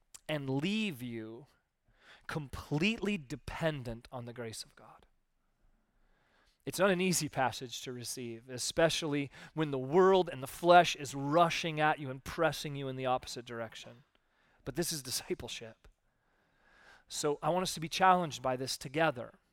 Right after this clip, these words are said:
I want us to walk in this together. I want us to encourage one another together in this, 'cause we're gonna need it when you consider the truth of this passage.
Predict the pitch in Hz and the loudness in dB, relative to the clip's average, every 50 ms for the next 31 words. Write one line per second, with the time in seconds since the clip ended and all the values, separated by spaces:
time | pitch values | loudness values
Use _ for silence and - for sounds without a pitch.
0 | _ - - 127 135 147 147 - - - 147 147 165 180 190 175 - - 135 127 | _ -12 -10 -6 -6 -6 -6 -6 -6 -6 0 4 6 6 6 6 2 -4 -8 -8
1 | 123 - - - 131 123 127 123 117 120 113 123 143 156 143 - - 156 156 139 | -8 -10 -10 -10 -8 -6 -6 -6 -4 -4 -6 -4 -4 -4 -6 -6 -8 -10 -10 -8
2 | - - 185 185 190 180 139 131 131 131 123 127 127 120 123 113 - - - - | -6 -2 0 2 2 0 0 -2 -6 -4 -4 -4 -4 -4 -4 -6 -8 -12 -18 -18
3 | - - - 143 143 175 190 170 147 139 131 135 - - 139 139 156 151 160 165 | -16 -12 -4 4 8 10 10 10 8 4 -4 -4 -6 -6 -4 -2 -2 0 2 2
4 | 160 156 160 165 180 175 165 151 135 120 104 - - - - _ _ _ _ - | 2 0 0 0 2 2 2 2 0 0 -4 -4 -12 -20 -20 _ _ _ _ -20
5 | - - _ - _ - 139 151 147 151 135 - 156 135 - - 180 156 156 139 | -20 -20 _ -20 _ -6 -4 -4 -4 -4 -6 -6 -4 -2 0 0 0 0 -2 -6
6 | 147 - - - - 185 175 160 - - 170 139 135 151 - - - 160 156 151 | -6 -6 -6 -6 -4 -4 -6 -6 -8 -10 -10 -6 -4 -4 -4 -2 2 4 4 4
7 | 147 139 - - 127 117 113 123 - - - - | 4 2 -2 -4 -6 -8 -10 -12 -16 -20 -20 -20